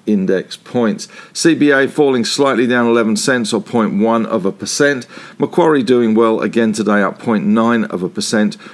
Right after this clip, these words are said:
with the A S X unchanged. We had Magellan up one point one percent and Netwealth unchanged today.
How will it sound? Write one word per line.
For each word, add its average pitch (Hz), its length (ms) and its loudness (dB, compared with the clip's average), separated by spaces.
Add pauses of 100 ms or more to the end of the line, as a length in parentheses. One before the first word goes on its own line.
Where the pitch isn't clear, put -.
(120)
with 104 120 0
the 113 80 4
A 110 180 2
S - 160 -4
X - 340 -2 (300)
unchanged. 139 880 0 (220)
We 104 140 0
had 107 160 0
Magellan 113 460 2
up 95 120 -2
one 113 300 0
point 107 320 -2
one 110 240 0
percent 110 460 -2
and 104 380 0
Netwealth 117 600 0
unchanged 104 680 0
today. 113 460 0